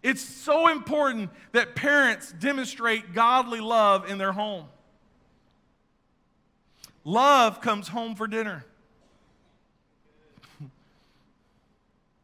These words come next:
Love comes home for dinner. Men, women, what are we so busy with that we can't sit at a table or around the, with our, our family and do,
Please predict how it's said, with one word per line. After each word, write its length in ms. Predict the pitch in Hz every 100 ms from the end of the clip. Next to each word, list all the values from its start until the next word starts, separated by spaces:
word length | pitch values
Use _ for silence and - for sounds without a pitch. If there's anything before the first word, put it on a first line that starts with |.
| _ _ _ _ _ _ _
Love 260 | 208 285
comes 200 | 294 269
home 220 | 214 277 233
for 100 | 240
dinner. 440 | 262 277 240 160 - _ _ _ _ _
Men, 280 | 185 269 285
women, 240 | 285 277 190 - -
what 200 | 240 320
are 80 | 302
we 100 | 285
so 200 | - 262
busy 320 | 254 294 277
with 160 | 262
that 80 | 226
we 100 | 240
can't 220 | 233 240
sit 340 | - 277 285 269
at 240 | 233 247 240
a 100 | 220
table 540 | 185 254 277 247 202 - - -
or 360 | 233 240 233
around 520 | 214 240 269 262 240
the, 400 | 208 226 208 214 208
with 240 | 220 220
our, 260 | 202 202 190
our 140 | 196
family 420 | 196 247 262 233
and 160 | 190 214
do, 280 | 226 240